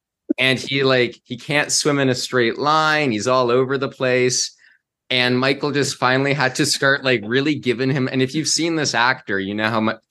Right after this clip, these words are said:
funny it probably is seeing this guy get the gears. But Michael's like,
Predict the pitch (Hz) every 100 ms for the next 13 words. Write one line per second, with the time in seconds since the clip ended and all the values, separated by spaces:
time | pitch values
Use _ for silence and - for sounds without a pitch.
0 | - 117 120 107 - 101 98 90 98 104
1 | 98 - 98 92 - 95 92 92 - 78
2 | 92 98 92 95 101 98 104 107